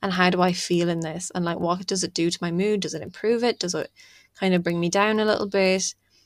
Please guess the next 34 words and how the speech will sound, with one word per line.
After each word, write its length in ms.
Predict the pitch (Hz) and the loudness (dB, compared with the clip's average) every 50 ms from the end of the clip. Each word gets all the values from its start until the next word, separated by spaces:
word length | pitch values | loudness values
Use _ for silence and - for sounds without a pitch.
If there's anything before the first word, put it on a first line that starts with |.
| _ _ _ _ - - 185 | _ _ _ _ -6 -2 0
Um, 400 | 180 175 170 165 170 170 170 - _ | 0 2 2 0 0 -2 -4 -4 _
maybe 240 | 180 170 175 175 175 | 0 2 4 4 4
what 220 | 170 170 160 - | 4 2 2 0
could 100 | - - | -2 -4
be 80 | - 175 | -4 -2
the 100 | 175 165 | 0 2
reason 300 | 180 208 233 233 247 226 | 2 2 2 2 0 -2
for 120 | - 226 | -2 -2
these 200 | 220 226 220 214 | 0 0 0 0
things?" 420 | - 214 202 202 196 196 202 - - _ _ _ _ _ _ _ _ _ _ _ _ _ _ _ | 0 0 0 2 0 0 -2 -4 -8 _ _ _ _ _ _ _ _ _ _ _ _ _ _ _
This 160 | - 220 226 - | 4 4 4 4
could 160 | - 277 240 | 0 -2 0
be 260 | 269 269 262 240 - | 0 0 2 0 0
its 160 | 196 180 - - | -2 -4 -6 -4
own 480 | - 190 190 185 185 185 185 185 180 - - _ _ _ _ _ _ _ | -2 0 2 2 2 2 0 0 -2 -6 -14 _ _ _ _ _ _ _
journaling 540 | - 196 180 180 180 180 180 180 185 190 190 | 0 2 2 4 4 4 4 4 2 2 0
session 580 | 180 185 175 180 - - 185 190 220 247 277 - - _ _ _ _ _ _ | -2 -2 0 0 0 0 0 -2 -4 -6 -8 -10 -16 _ _ _ _ _ _
in 160 | - 202 185 180 | -2 0 0 0
itself. 500 | 180 - - - 175 180 208 254 - - | 0 -2 -2 2 4 4 4 2 0 -4
Like, 180 | 180 - - | -4 -4 -2
you 120 | 180 180 180 | -2 -4 -2
could 180 | - 190 180 | -4 -6 -6
spend 520 | - - - 185 180 180 180 180 180 180 180 - - - _ _ _ _ _ _ _ _ - | -6 -2 2 2 4 4 4 4 2 0 -4 -10 -20 -20 _ _ _ _ _ _ _ _ -6
an 100 | 190 - | -4 0
hour 260 | - 196 196 196 196 | 2 4 4 6 6
or 120 | 196 190 190 | 4 4 4
two 240 | 185 - 185 180 | 2 0 0 0
trying 300 | 180 - - 185 185 185 | 0 0 -2 0 0 0
on 60 | 185 185 | 0 0
everything 480 | 180 180 180 180 190 185 175 175 175 - | 0 -2 -4 -4 -4 -2 -2 -2 -2 -4
and 180 | 185 175 180 | -4 -4 -4
kind 140 | 180 190 190 | -4 -4 -6
of 100 | 196 196 | -6 -4
just 320 | - 233 233 - - - | -4 -4 -2 -4 -4 -6